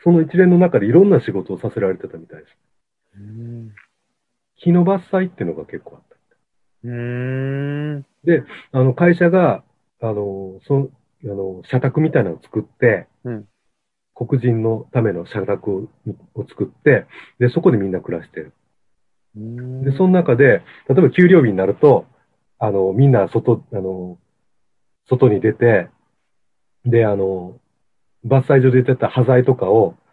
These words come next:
Speaker 1: 積み上げて、火をつけて、
Speaker 2: うん。
Speaker 1: で、そこの周りでなんかいろいろ焼いたりして、歌ったり踊ったり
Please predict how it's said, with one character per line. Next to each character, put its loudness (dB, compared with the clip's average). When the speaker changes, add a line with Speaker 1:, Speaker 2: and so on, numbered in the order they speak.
Speaker 1:
積 -2
み 6
上 4
げ -2
て、 0
火 0
を 2
つ -10
け -4
て、 0
Speaker 2:
う -8
ん。 0
Speaker 1:
で、 0
そ -4
こ 2
の 4
周 2
り -
で 2
な -8
ん -6
か -2
い -2
ろ 4
い 2
ろ 2
焼 2
い -4
た -6
り -12
し -20
て、 0
歌 0
っ -6
た -6
り -2
踊 -2
っ -20
た -4
り -8